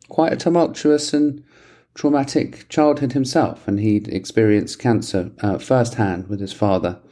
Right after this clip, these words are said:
uh, when he was very, very young, uh, when Richard was young, um, and, uh, and then had been through a, a pretty traumatic divorce as well. But he, he didn't start with that. You know, he came on to talk about the non-profit that he works for,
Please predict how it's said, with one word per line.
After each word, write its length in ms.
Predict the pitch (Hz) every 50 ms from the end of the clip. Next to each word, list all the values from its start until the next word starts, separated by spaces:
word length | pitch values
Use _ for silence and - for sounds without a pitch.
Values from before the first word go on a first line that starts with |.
| _ - - - - - _ _ _ _ -
uh, 160 | 104 104 101
when 160 | - 104 104
he 80 | 107 113
was 140 | 107 104 98
very, 340 | 98 98 120 131 143 135
very 220 | 117 107 113 104 98
young, 480 | 98 101 98 92 90 - - - 117 -
uh, 200 | 101 98 98 95
when 260 | 92 90 - 107 104
Richard 320 | 107 117 110 - - - -
was 160 | - - -
young, 360 | - 80 80 - - - - -
um, 400 | - 98 98 95 98 107 - - _ _ _ _ - - - - - - - _ _ _ -
and, 240 | 104 107 107 107 107
uh, 260 | 113 107 107 107 - -
and 140 | 107 104
then 280 | 107 107 107 107 104 -
had 180 | - - 113 113
been 160 | 113 107 101
through 320 | 98 - 107 101 98 - - -
a, 320 | - - - - - -
a 40 | -
pretty 340 | - - - - 120 - 110
traumatic 560 | 110 - - 117 107 104 101 - - 101 -
divorce 500 | - 104 98 107 104 98 95 90 - -
as 120 | 104 101
well. 300 | 107 110 107 104 101 101
But 240 | 90 113 110 - - - - - - _ -
he, 200 | - 123 135 139
he 60 | 131
didn't 220 | 135 147 139 143 -
start 380 | - - - 147 147 143 127
with 120 | 98 95 -
that. 240 | - 50 - - -
You 60 | 101
know, 100 | 92 98
he 100 | 107 110
came 300 | - - 127 120 117 117
on 100 | 113 113
to 80 | 113
talk 240 | - - 107 104 -
about 420 | 107 104 98 98 90 - - - -
the 80 | 104
non-profit 500 | 104 104 104 98 95 - 101 98 - 98 -
that 100 | - -
he 80 | 104
works 300 | 95 98 92 - - -
for, 320 | - - 101 98 95 95